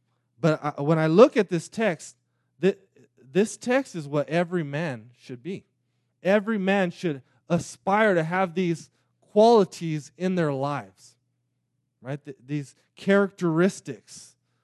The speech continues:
Every man. And, and not everyone's gonna be a pastor, elder, or overseer, but we should have all these qualities. So I think this, this text is not just for, for, this is for all of us as men today. All right?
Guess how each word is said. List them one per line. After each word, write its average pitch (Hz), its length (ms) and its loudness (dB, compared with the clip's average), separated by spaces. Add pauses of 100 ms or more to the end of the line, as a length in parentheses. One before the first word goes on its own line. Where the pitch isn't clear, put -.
(680)
Every 175 320 0
man. 110 220 -10 (760)
And, 143 280 -6
and 135 260 -8 (360)
not 175 280 -2
everyone's 170 500 0
gonna 147 180 -8
be 139 160 -2
a 123 280 -2
pastor, 139 440 -8
elder, 131 360 -6
or - 20 -8
overseer, 139 560 -10
but 143 160 -8
we 143 120 -10
should 143 180 -14
have 147 200 -10
all 143 140 -8
these 135 180 -14
qualities. 120 380 -12 (920)
So - 140 -8
I 135 60 -4
think 180 260 -6
this, 185 280 -4 (280)
this 156 200 -4
text 208 400 -2
is 143 100 -12
not 160 240 -4
just 160 360 -4
for, 139 300 -4 (500)
for, 139 240 -6 (260)
this 180 240 -2
is 175 140 -10
for 151 140 -2
all 190 280 6
of 151 140 0
us 135 380 -6
as 131 240 -10
men 117 300 -12
today. 101 340 -20 (1040)
All 113 80 -16
right? 127 240 -10